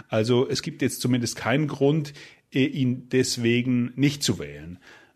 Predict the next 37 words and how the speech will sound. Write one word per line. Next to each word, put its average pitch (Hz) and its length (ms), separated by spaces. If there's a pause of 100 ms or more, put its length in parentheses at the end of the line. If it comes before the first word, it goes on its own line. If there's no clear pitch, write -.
(300)
Ich - 140
glaube, 139 240
es 135 100
gibt, - 480
dennoch, 175 600
ähm, 131 260
schlägt 139 320
es 131 100
nicht 139 340
so - 140
richtig 117 340
durch. 170 380
Und 147 60
ich 127 100
glaube, 113 320
ein 117 200
Grund 123 220
ist 123 140
eben 123 320
wieder 120 380
sein 131 240
Alter. 120 480 (280)
Er 165 280
ist - 180
nicht 139 300
fähig, 143 800 (420)
diese 156 560 (260)
letztlich 139 480
positive 151 1120 (400)
Botschaft 151 840 (540)
mit - 160
ihm 139 160
zu 127 120
verbinden, 143 540
dass 117 140
er - 100
einfach, 113 340